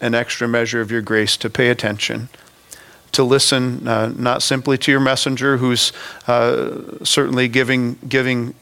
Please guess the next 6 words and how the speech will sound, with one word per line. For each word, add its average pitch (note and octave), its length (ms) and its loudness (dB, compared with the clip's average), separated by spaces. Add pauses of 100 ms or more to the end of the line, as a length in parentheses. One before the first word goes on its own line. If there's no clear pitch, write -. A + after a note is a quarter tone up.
his C3 220 -2
opinions B2+ 540 0
about B2 340 2
your B2 100 -2
word, A#2+ 440 2 (680)
uh, A2+ 220 4